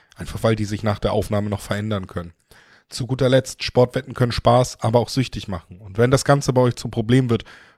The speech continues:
könnt ihr euch an den Support der Wettbasis wenden, sei es per Mail oder per Live-Chat. Oder ihr guckt mal auf spielen mit mit verantwortung punkt de vorbei.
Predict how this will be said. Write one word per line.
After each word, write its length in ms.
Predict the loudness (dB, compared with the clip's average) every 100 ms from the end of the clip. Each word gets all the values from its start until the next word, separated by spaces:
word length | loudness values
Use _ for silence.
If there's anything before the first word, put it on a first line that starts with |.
| _
könnt 220 | 4 6
ihr 60 | 6
euch 100 | 4
an 80 |
den 80 | 0
Support 340 | -2 0 2 2
der 100 | 2
Wettbasis 520 | 0 -4 -6 -8 -10
wenden, 300 | -12 -12 0
sei 180 | 4 4
es 100 | 4
per 160 | 2
Mail 360 | 2 0 -2 -6 4
oder 260 | 8 8
per 160 | 6 2
Live-Chat. 480 | 0 -2 -4 -6 -6 -16 -20 _ _ -4
Oder 200 | 0 2
ihr 120 | 2
guckt 260 | 0 2
mal 100 | 4
auf 80 | 4
spielen 380 | 2 0 2 2
mit 500 | 2 0 0 -2 0
mit 200 | -2 0
verantwortung 500 | 0 0 2 0 2
punkt 220 | 0 0
de 160 | 2 0
vorbei. 420 | 2 2 4 2